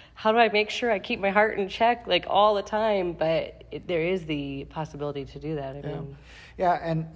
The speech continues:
Speaker 2: you know, we sing the song as a scripture song, we call it, before some of the Bible readings, and, and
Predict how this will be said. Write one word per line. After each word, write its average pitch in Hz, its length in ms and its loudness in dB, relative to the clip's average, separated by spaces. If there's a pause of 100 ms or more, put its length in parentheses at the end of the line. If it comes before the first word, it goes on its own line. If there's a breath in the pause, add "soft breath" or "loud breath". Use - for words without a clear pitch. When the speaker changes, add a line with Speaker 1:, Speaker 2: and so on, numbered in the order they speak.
(160)
Speaker 2:
you 170 120 -4
know, 151 80 0
we 147 100 2
sing 185 300 -4
the 165 100 -4
song 156 560 -4
as 131 260 -4
a 120 240 -2
scripture 156 540 -4
song, 147 320 -6
we 143 120 -6
call 139 280 -6
it, 135 160 -8
before 127 640 -4 (340 loud breath)
some 131 280 -8
of 123 80 -4
the 120 160 -4
Bible 117 420 -6
readings, 131 640 -6
and, 131 240 -8
and 131 180 -8